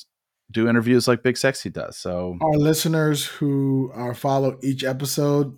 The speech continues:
Speaker 2: they will have heard you mention that, because this episode, this is episode sixty-five. By the way, that means we're fifteen away from perfection.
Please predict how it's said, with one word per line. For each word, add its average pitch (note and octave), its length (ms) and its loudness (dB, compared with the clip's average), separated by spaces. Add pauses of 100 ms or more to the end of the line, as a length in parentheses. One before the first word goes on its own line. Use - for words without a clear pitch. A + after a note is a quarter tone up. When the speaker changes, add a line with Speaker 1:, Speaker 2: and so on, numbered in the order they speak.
Speaker 2:
they B2 280 -4
will B2+ 160 0
have A#2+ 160 -4
heard C#3 560 0
you B2+ 180 -2
mention A#2+ 300 -4
that, A2 180 -6
because A2 400 -8
this D3 300 0
episode, A2 720 -6 (400)
this C3+ 160 -4
is C#3+ 160 -6
episode B2 500 -4
sixty-five. A#2 960 -4
By B2 160 -4
the A#2+ 80 -4
way, B2+ 200 2
that A#2+ 160 -2
means A#2+ 240 -2
we're A#2+ 180 0
fifteen C3+ 420 -4
away A#2 240 0
from A2+ 160 -6
perfection. G#2 640 -8